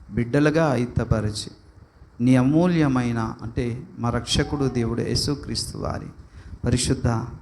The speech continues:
శరీరము, రుధిరం తీసుకునే భాగ్యమును దయచేయమని యేసు నామమున ప్రార్థిస్తున్నాను తండ్రి, ఆమేన్. దేవునికి స్తోత్రం. ప్రియ దేవుని బిడ్డలారా, వాక్యాన్ని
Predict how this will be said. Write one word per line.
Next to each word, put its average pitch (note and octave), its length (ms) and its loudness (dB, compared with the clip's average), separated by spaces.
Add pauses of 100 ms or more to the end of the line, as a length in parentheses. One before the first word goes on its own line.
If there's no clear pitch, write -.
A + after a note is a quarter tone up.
(580)
శరీరము, E3 760 4
రుధిరం C3 460 2
తీసుకునే A2+ 520 -4
భాగ్యమును G#2 540 -6
దయచేయమని G2 680 -8 (760)
యేసు C3+ 360 6
నామమున A2+ 640 -2 (880)
ప్రార్థిస్తున్నాను G#2+ 840 2
తండ్రి, E2+ 340 -4 (240)
ఆమేన్. F2+ 600 -10
దేవునికి C3 420 4
స్తోత్రం. - 440 -6 (2750)
ప్రియ B2+ 140 10
దేవుని B2 240 4
బిడ్డలారా, A2+ 720 0 (1600)
వాక్యాన్ని A#2+ 880 2